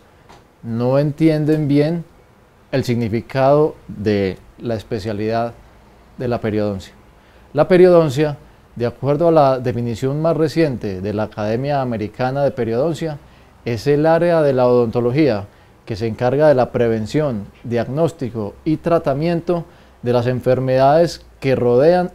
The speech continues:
y soportan los dientes y los implantes dentales. Esta definición es producto de una reunión periódica de expertos que luego de una adecuada evaluación es publicada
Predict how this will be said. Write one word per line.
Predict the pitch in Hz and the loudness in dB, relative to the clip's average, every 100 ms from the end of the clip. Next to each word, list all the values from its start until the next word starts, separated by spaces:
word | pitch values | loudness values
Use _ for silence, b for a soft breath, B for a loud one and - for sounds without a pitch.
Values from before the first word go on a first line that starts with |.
| - | -4
y | 135 | -4
soportan | 117 110 175 185 185 175 156 b b - | -4 0 2 2 -2 -6 -8 b b -6
los | 120 117 113 | 0 0 0
dientes | 127 180 180 190 165 - - | 0 0 0 0 -2 -4 -6
y | 196 208 | 0 2
los | 180 156 127 | 4 2 0
implantes | 127 110 120 117 107 120 | -4 -4 -4 -4 -2 0
dentales. | 113 107 98 104 90 - _ _ _ _ _ b b b b | 0 -2 0 0 -2 -10 _ _ _ _ _ b b b b
Esta | 120 147 | -2 2
definición | 143 139 127 117 160 170 | 2 2 -2 0 0 0
es | 147 | -2
producto | - 156 160 190 190 180 156 b b b - | -2 2 4 4 2 -4 -4 b b b -8
de | |
una | 123 135 | -2 0
reunión | 135 127 123 127 113 | 2 0 0 -4 -2
periódica | 147 151 151 151 139 127 | 0 4 4 4 0 -2
de | 131 123 120 - | 0 2 2 0
expertos | 117 - 180 196 - 165 - _ b b | -8 -2 0 0 -2 -6 -6 _ b b
que | 123 | -6
luego | 117 143 131 113 | 0 2 4 2
de | 117 | 0
una | 135 139 139 - - | 0 -2 -2 -10 -8
adecuada | 113 110 107 135 139 139 | -4 -4 0 2 4 2
evaluación | 135 113 110 107 160 156 - b b | 0 0 0 -2 -4 -6 -10 b b
es | 123 107 | -4 -2
publicada | 135 123 110 - 110 110 110 | -2 0 -2 -4 -4 -4 -6